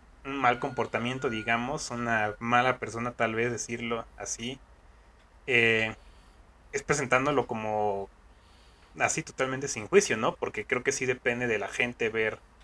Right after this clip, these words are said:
eh, darle ese, esa categoría a los, a los personajes o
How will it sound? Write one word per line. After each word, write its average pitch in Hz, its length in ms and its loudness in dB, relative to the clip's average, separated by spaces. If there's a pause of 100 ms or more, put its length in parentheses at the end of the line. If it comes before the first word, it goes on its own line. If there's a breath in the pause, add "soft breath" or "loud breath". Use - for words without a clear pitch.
(360)
eh, 104 600 0 (1800 soft breath)
darle 131 440 6
ese, 123 340 2
esa 123 200 0
categoría 117 840 0
a 101 40 -2
los, 101 680 -6 (280)
a 127 80 -8
los 107 160 -6
personajes 117 600 0
o 107 200 0